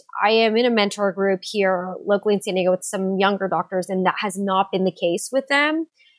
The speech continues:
in really difficult transitions. So if I were to do it again and I did not have this relationship,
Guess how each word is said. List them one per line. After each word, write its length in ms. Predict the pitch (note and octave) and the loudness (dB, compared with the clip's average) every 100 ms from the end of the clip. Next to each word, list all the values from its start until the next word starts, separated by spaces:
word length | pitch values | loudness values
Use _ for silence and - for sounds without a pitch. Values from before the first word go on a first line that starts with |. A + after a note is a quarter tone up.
| _ F#3 | _ -4
in 180 | G3+ F3 - F3+ G#3 | -4 -4 -6 0 2
really 200 | B3+ A#3+ | 4 4
difficult 420 | G#3+ G#3+ G3 G3 | 2 -2 -6 -6
transitions. 760 | - F#3 F3 E3 - G2+ G#2+ - | -4 -4 -4 -6 -6 -8 -10 -10
So 400 | - E3+ E3 - _ _ - | -4 0 -2 -4 _ _ -6
if 140 | A3+ - - | -6 -4 0
I 100 | G#3+ | 2
were 180 | C4+ E4 | 2 -2
to 120 | - C4+ | -4 -2
do 140 | C4+ | 2
it 80 | B3+ | 2
again 420 | A3 G#3 G3 G3 | 2 2 4 2
and 120 | G3 | 2
I 100 | F3+ | 2
did 140 | G3 G#3 | 2 2
not 260 | F#3 F#3 | 2 2
have 240 | F#3 A#3 A3+ | 2 -2 -2
this 180 | C4+ C#4+ | -6 0
relationship, 640 | C4+ C4+ C4+ C4+ C4+ | 0 0 -4 -4 -4